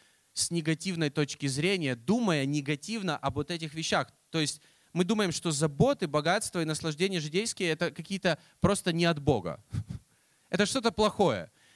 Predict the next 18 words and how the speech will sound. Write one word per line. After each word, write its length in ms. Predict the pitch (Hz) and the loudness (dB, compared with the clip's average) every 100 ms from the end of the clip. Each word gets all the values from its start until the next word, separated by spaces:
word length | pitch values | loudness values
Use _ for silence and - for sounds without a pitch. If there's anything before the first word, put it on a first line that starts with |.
| _ | _
Но 80 | 254 | 6
я 160 | 302 302 | 8 8
хочу 240 | 311 294 | 4 2
честно 400 | 269 311 294 311 | 6 6 6 2
сказать, 420 | - 277 262 240 | 4 4 6 4
у 60 | 226 | 4
кого 220 | 269 302 | 6 6
есть 260 | 311 294 - | 6 4 4
семья, 480 | 277 262 262 240 - - _ - | 4 6 8 6 2 -8 _ 4
у 140 | 233 | 6
нас 320 | 269 311 311 | 8 8 6
есть 320 | 220 262 269 190 | 4 4 4 6
заботы, 520 | 254 202 285 294 269 | 4 8 8 8 4
и 200 | 214 269 | -2 4
это 260 | 285 - | 6 6
нормально. 840 | 269 247 220 220 226 220 185 98 80 _ _ _ _ _ _ _ _ _ _ _ _ _ _ | 6 6 6 6 6 6 2 0 -8 _ _ _ _ _ _ _ _ _ _ _ _ _ _
Ещё 260 | - 175 269 | 0 6 6
раз, 300 | 233 139 - | 6 2 -8